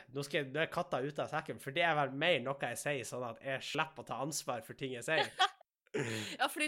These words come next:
Speaker 2: du, i det siste så har du vært nødt til å si det mye.
Speaker 1: Ja.
Speaker 2: Og jeg føler det blir, det er nesten litt sånn, sånn, det er jo ikke det samme, men når folk er sånn her,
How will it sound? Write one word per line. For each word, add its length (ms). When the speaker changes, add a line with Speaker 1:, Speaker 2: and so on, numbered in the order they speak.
Speaker 2:
du, 80
i 320
det 100
siste 240
så 120
har 40
du 80
vært 220
nødt 160
til 80
å 80
si 140
det 120
mye. 380
Speaker 1:
Ja. 140
Speaker 2:
Og 60
jeg 120
føler 220
det 80
blir, 220
det 60
er 40
nesten 240
litt 140
sånn, 100
sånn, 220
det 80
er 20
jo 60
ikke 100
det 80
samme, 300
men 100
når 140
folk 240
er 80
sånn 100
her, 60